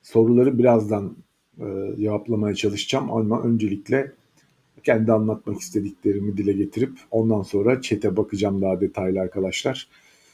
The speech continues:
Ee, ne demiştik? Toprak Razgatlıoğlu niçin paylaşım yapmıyor diye çok fazla soru gelmeye başladı. Şöyle, Toprak'la bu akşam konuştuk.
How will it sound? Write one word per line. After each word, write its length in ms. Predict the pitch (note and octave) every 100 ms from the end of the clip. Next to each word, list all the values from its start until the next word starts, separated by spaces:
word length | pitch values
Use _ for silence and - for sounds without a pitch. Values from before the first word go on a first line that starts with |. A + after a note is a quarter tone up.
| _ _ _
Ee, 280 | - G#2 G#2+
ne 120 | D3
demiştik? 580 | F3 D#3 D3 - - -
Toprak 440 | - C#3 D#3+ D3+ D3
Razgatlıoğlu 800 | C#3+ C#3 C#3+ C#3 - D3 C#3+ D3
niçin 380 | D3 D3 C3+ C#3+
paylaşım 500 | A#2+ B2 B2+ C3+ A#2+
yapmıyor 500 | C3 - B2+ A#2 G2
diye 180 | A#2+
çok 240 | B2+ D3+ -
fazla 280 | A2 G#2 C#3+
soru 260 | - G#2+
gelmeye 420 | G#2 F#2+ F#2+ F#2
başladı. 500 | F#2 F#2 G2 F#2 D3 - _ _ _ _ _
Şöyle, 500 | - G3 F3+ F3+ -
Toprak'la 680 | D#3 D3+ D#3+ - D3 B2+ A2
bu 120 | D3+
akşam 360 | B2+ - A#2 A#2
konuştuk. 520 | A2 G#2+ G#2+ A#2